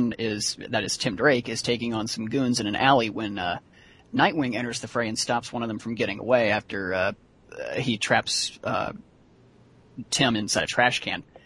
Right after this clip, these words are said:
And, uh, Ro-, you know, Tim is kinda mad because, you know, Nightwing kinda stole his thunder there, and they, uh,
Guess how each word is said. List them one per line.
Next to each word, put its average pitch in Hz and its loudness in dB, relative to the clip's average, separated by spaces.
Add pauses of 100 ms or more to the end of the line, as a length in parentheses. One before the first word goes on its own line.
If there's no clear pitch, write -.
(300)
And, 107 0
uh, 98 0 (500)
Ro-, 208 4
you 180 0
know, 151 2 (640)
Tim 233 2
is - 0
kinda 131 2
mad 110 0
because, 120 -4
you - -16
know, 104 -6
Nightwing 120 0
kinda 117 -4
stole 107 -4
his 101 -4
thunder 127 -2
there, 101 0
and 104 -4
they, 107 0
uh, 107 0